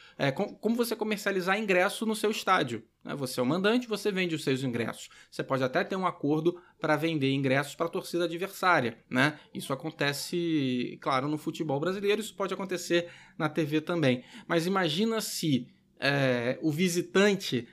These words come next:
não aceita ou tem contrato com outra, com outra empresa de, de venda de ingressos. E aí você não pode fazer o jogo, né? Não, não, não faz sentido. Então, o que, o que diz a M P,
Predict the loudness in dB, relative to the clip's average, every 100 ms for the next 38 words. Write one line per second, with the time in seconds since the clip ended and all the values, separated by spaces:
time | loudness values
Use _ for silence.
0 | _ 2 4 4 2 -2 4 6 6 2
1 | 0 0 2 2 4 0 0 -2 2 2
2 | 2 -2 0 4 4 4 2 6 6 6
3 | 0 -14 _ _ 0 4 2 2 -2 2
4 | 4 4 2 -2 -2 -2 0 2 2 0
5 | -4 -10 -8 -4 0 2 8 10 8 4
6 | 4 4 0 -6 -12 -14 2 4 6 4
7 | 2 0 4 4 4 0 0 0 4 6
8 | 6 2 0 0 -2 -4 -6 -6 -8 -2
9 | -2 -2 -8 -4 -2 -2 -8 _ -16 -8
10 | -2 2 2 0 -4 -6 -6 -8 -8 -6
11 | -4 -4 -2 -2 -2 -4 0 0 0